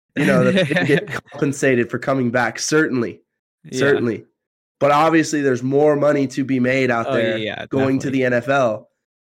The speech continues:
Speaker 1: And they all sort of said, like, "Nah, that can wait a year. We have other goals that we w-, set out as a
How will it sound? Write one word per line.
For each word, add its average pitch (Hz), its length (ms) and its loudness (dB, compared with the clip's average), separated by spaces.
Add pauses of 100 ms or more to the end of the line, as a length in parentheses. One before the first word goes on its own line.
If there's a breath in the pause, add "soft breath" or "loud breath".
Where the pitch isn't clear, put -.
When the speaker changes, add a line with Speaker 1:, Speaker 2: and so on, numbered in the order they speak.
(220)
Speaker 1:
And 127 160 2
they 135 80 2
all 147 300 4
sort 151 320 -2
of 123 120 -2 (520)
said, 139 400 0
like, 113 200 -6
"Nah, 127 360 0
that 135 280 -2
can 123 140 -6
wait 135 220 0
a 135 40 0
year. 120 440 -2 (480 soft breath)
We 143 180 2
have 147 240 0 (100)
other 131 260 0
goals 123 420 0
that - 120 -4
we 127 140 -2
w-, 120 240 -4 (180)
set 127 300 -2
out 123 340 -2
as 110 160 -4
a 101 60 -6